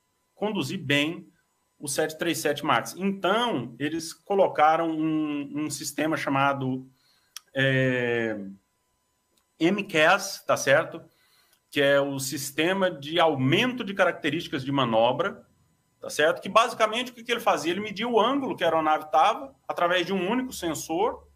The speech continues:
tá certo? E aí ele determinava correções e auxílios pro piloto, tá certo? E aí o pessoal viu que tinha erros nesse software, tá certo? Que foi o que causou a queda,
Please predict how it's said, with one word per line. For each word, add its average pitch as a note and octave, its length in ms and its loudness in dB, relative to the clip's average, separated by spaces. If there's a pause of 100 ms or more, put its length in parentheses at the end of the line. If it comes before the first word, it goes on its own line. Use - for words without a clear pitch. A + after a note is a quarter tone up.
tá B2+ 100 -6
certo? F3+ 480 0 (720)
E G3+ 140 0
aí F#3+ 260 2
ele A3 140 2
determinava G#3 680 2
correções G#3+ 760 -2
e A3+ 60 -4
auxílios A3 680 -2
pro D3+ 180 -14
piloto, A#2 460 -4 (240)
tá A2 80 -10
certo? C3+ 420 -2 (380)
E F3 100 -2
aí D#3+ 220 2
o E3+ 60 -4
pessoal E3+ 380 0
viu D3 240 -4
que D3 140 -12
tinha C#3 400 -4
erros C3 640 -6
nesse B2+ 280 -6
software, D3+ 920 0
tá A2+ 100 -8
certo? C3 420 -4
Que C3 140 -12
foi C#3+ 240 -6
o C3+ 80 -6
que C#3 120 -16
causou B2+ 460 -2
a A#2 140 2
queda, B2+ 640 -2